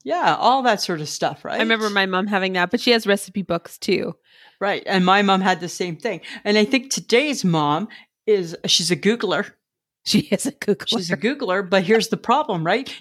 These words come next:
Speaker 1: You can't pass
Speaker 2: Uh.
Speaker 1: down that Googled recipe 'cause there's too many options.
Speaker 2: Right.
Speaker 1: If I tell you that I made this great dish and you Google it, you're not gonna probably come up with the exact same dish. You'll come up with a variation of it.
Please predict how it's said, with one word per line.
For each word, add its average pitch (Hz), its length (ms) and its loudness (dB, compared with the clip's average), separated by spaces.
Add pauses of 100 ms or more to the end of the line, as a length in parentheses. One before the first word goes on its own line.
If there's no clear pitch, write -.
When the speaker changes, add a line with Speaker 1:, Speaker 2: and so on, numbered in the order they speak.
Speaker 1:
You 220 120 0
can't 277 300 2
pass 359 300 4
Speaker 2:
Uh. 349 40 2
Speaker 1:
down 220 220 4
that 190 220 2
Googled 185 320 -2
recipe 190 460 -6
'cause 202 200 -2
there's 208 160 0
too 262 160 2
many 240 220 2
options. - 680 -4 (380)
Speaker 2:
Right. 190 440 -4 (360)
Speaker 1:
If 190 120 -4
I 233 140 6
tell 262 220 4
you 196 500 2
that 170 240 2
I 185 220 4
made 175 400 -2
this 190 200 0
great 175 400 -2
dish 175 600 0 (280)
and 175 240 0
you 214 160 4
Google 202 500 -2
it, 131 260 -4 (140)
you're 226 120 -2
not 262 140 4
gonna 226 160 2 (120)
probably 220 440 2
come 202 180 0
up 190 140 2
with 160 80 -4
the 170 100 2
exact 165 360 2
same 156 240 -2
dish. 180 260 0
You'll 196 100 0
come 214 120 0
up 208 100 2
with 160 120 -6
a 156 40 0
variation 160 680 0
of - 160 -2
it. 247 240 -2